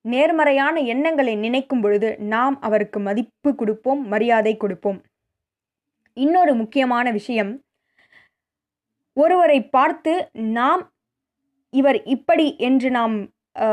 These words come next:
ஜட்ஜிங் என்று சொல்வார்கள். இப்படி நாம் அவரை கணிக்கும் பொழுது மற்றொருவர் நம்மை பற்றி இப்படி கணித்து கொண்டு இருப்பார் என்று புனித பைபிள் சொல்கிறது.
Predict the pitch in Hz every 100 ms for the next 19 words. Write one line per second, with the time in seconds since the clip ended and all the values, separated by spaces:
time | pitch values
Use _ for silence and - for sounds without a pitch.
0 | 208 208 196 - _ _ - 202 269 247
1 | 339 339 - 240 233 233 220 208 190 190
2 | - _ _ 277 311 330 294 269 226 254
3 | 320 - _ 247 233 - 247 370 403 370
4 | 262 220 202 220 196 208 339 - _ _
5 | _ _ _ _ - 233 262 - 359 285
6 | 285 254 226 247 208 214 294 220 214 202
7 | - 247 277 330 247 226 240 196 - 220
8 | - _ _ 226 220 190 214 320 _ _
9 | 277 311 254 196 214 226 202 - 240 214
10 | 196 190